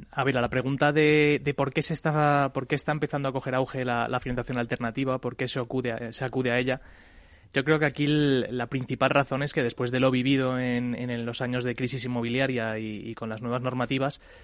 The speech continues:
eh, básicamente se ha creado un gap,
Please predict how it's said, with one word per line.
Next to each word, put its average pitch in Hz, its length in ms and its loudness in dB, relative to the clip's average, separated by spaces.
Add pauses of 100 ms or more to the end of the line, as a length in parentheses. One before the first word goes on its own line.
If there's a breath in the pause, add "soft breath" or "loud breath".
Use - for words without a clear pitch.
(420 soft breath)
eh, 123 220 0
básicamente 131 580 0
se 139 140 0
ha 131 60 0
creado 131 400 4
un 127 180 2
gap, 135 280 0